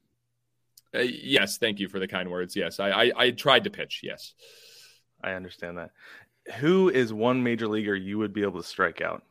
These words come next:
Speaker 2: today?
Speaker 1: Well, I actually struck out some major leaguers. So, uh,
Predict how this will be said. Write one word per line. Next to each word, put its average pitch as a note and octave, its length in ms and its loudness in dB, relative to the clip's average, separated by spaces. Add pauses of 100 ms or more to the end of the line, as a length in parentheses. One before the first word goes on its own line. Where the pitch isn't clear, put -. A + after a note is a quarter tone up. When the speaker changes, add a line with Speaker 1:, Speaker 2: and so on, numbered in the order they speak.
Speaker 2:
today? - 300 -12 (1200)
Speaker 1:
Well, D3+ 140 8
I E3+ 60 12
actually G3+ 180 4
struck F3 240 0
out G3+ 140 2
some B2+ 80 -6
major G2+ 260 -2
leaguers. F2 320 -8
So, G#2+ 260 2
uh, G2+ 420 0